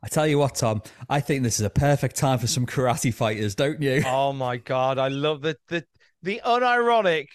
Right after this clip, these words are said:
Speaker 2: un-, unconsidered timing of, "He's got a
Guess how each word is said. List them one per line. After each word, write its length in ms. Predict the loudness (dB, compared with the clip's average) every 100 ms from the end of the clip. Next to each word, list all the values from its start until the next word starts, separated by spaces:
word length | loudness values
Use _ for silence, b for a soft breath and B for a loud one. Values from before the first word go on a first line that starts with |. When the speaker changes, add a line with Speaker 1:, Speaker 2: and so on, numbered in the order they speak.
| -4
Speaker 2:
un-, 340 | 0 0 -2 -2
unconsidered 840 | -2 -2 -2 -6 -4 -2 0 0 0
timing 480 | 0 2 2 0
of, 160 | 0 -2 B B 2
"He's 280 | 4 4
got 300 | 2 4 6
a 60 | 4